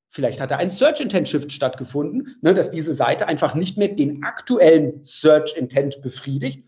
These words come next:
und deswegen bin ich auf Seite zwei. Ne, also ich habe quasi denselben Case, ne, drei auf dreizehn, aber drei vollkommen unterschiedliche Symptome und nehme, entsprechend ist es natürlich auch komplett unterschiedlich, was ich in diesen drei Fällen mache. Im ersten Schritt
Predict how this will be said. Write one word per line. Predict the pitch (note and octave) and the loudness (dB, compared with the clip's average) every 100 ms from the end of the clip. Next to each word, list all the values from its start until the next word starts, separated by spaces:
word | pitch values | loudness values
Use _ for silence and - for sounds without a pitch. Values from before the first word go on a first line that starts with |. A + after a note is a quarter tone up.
| _ | _
und | A3 G#3+ | -6 -2
deswegen | D#4 B3+ | -2 -2
bin | E3 | -4
ich | C3+ | -2
auf | - | 0
Seite | C3+ | -2
zwei. | - A#2+ - - | 0 -2 -2 2
Ne, | A#3+ | 4
also | A3 - | 6 4
ich | |
habe | G3+ | 0
quasi | G#3 G#3+ F#3 | 4 2 4
denselben | E3 D#3+ C3+ G3+ D#4+ F4+ | 4 4 4 2 4 -2
Case, | - C4 D3+ C4+ - _ | -2 0 0 -6 -14 _
ne, | F3 A#3 | 0 0
drei | - C#3+ G#3+ A#3+ | 0 0 2 2
auf | G3+ | -2
dreizehn, | - G#3 A3 C3+ C3 C4 - _ | 0 0 0 -2 -2 -2 -10 _
aber | - E3 | 0 0
drei | E3 E3+ | 4 2
vollkommen | - A3 D4 D4 C#4+ G#3+ | 4 2 2 2 -2 -2
unterschiedliche | B3+ C4+ C4+ - A#3+ A#3+ A#3 G#3 A3 G#3 G3+ - _ | -6 -4 -6 -6 -10 -8 -8 -4 4 4 2 -8 _
Symptome | B2+ E3+ F3 - C4+ D#4+ A3+ F#3+ - - _ _ | 2 4 4 2 2 4 4 2 -2 -14 _ _
und | F3+ | 6
nehme, | F3+ G3 F#3+ F#3+ | 8 8 6 2
entsprechend | F3+ D#3 - - G3 A3 | -4 -8 -6 -4 -4 -6
ist | E3 | -4
es | |
natürlich | F3+ F#3 F3+ | -2 -2 -4
auch | E3 | -2
komplett | E3 C#3 F3 - | -2 2 2 2
unterschiedlich, | F3+ F#3+ - F3+ - F3 - - _ | 2 2 0 -6 2 0 0 -14 _
was | D#3 D3+ | 0 0
ich | - | -4
in | D3+ | -2
diesen | D3+ D3 | -2 0
drei | C#3+ | 0
Fällen | B2+ B2+ B2+ | 0 0 0
mache. | G#3 D3 | 0 -2
Im | B2+ C3 | -6 0
ersten | D#3 - G#3 | 0 0 -6
Schritt | - D4 | -6 -6